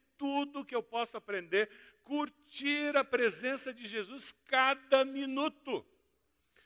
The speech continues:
Comeu como depois que ele foi embora. Eu quero ouvir tudo o que ele tem pra me dizer." Duas pessoas, duas irmãs, mas escolhas diferentes.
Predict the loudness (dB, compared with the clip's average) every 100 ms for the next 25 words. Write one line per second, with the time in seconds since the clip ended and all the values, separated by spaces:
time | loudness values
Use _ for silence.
0 | _ -6 -4 0 4 4 4 0 2 0
1 | 2 0 0 -4 -4 -6 2 6 6 4
2 | 0 -6 -4 4 4 6 4 6 4 2
3 | -2 -4 -4 -4 -12 _ -2 -2 -6 -4
4 | -2 -4 0 0 0 -8 -8 -12 -14 -6
5 | -4 -4 -8 -8 -2 -2 -4 -14 -14 -8
6 | -4 -4 -8 _ _ _ _ _ _ _
7 | _ -6 0 4 4 2 -4 -2 0 2
8 | 2 -4 -16 -20 _ _ _ _ -4 -4
9 | -4 -10 2 4 4 2 -6 0 2 4
10 | 2 -6 -12 -14 -18